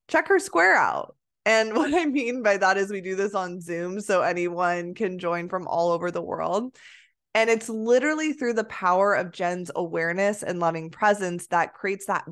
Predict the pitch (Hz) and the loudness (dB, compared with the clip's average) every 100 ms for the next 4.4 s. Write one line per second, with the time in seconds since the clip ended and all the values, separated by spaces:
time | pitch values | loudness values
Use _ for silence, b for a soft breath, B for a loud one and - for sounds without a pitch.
0 | 165 180 190 202 175 165 165 170 - 180 | 0 4 6 4 2 -4 -2 -2 -2 -4
1 | 185 - - 175 165 165 - 240 302 262 | -4 -4 -4 -4 -4 -4 0 0 -2 -4
2 | 208 180 180 170 156 - - 170 170 196 | -6 -2 0 2 2 0 -6 -4 -2 -2
3 | 240 339 370 b b b b 233 220 214 | -4 -10 -14 b b b b 2 2 0
4 | 262 240 240 | 2 6 6